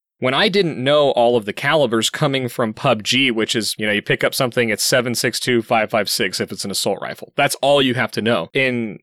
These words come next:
Tarkov, there's a list of ammo in each one. So I fell in love with Battle Buddy because if I was in a pinch, I could open this thing, compare it, done, I'm out. But the app is so much more than that.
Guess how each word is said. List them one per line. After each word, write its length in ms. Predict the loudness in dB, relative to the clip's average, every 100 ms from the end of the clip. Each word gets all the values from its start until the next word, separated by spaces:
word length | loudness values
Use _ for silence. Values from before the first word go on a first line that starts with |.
| -8
Tarkov, 520 | 0 0 2 2 0 2
there's 160 | 2
a 40 | 4
list 600 | 2 0 2 2 2 -2
of 140 | -2
ammo 320 | 0 2 2 0
in 80 |
each 220 | 0 -4 0
one. 240 | 0 0
So 340 | 2 4 2 0 _ _ -4
I 80 | -4
fell 260 | 0 0 2
in 80 |
love 160 | 2 0
with 160 | 0 0
Battle 240 | 2 2
Buddy 240 | 2 2
because 320 | 2 -2 -2 -2
if 100 | 2
I 120 | 2
was 120 | 2
in 100 | 0
a 40 |
pinch, 460 | -6 -2 0 0 -2 -4
I 60 |
could 180 | -2 -2
open 300 | 0 0 2
this 160 | 0 -2
thing, 260 | 0 0 -2
compare 540 | -6 -6 -2 0 2
it, 160 | 0 0
done, 320 | 0 0 -2
I'm 180 | -8 -4
out. 400 | -2 0 -2 -8 -20 _
But 140 | -2 0
the 140 | 0
app 200 | 2 2
is 120 | 0
so 160 | 2 2
much 200 | 0 0
more 240 | 2 4
than 180 | 4 0
that. 260 | -2 -4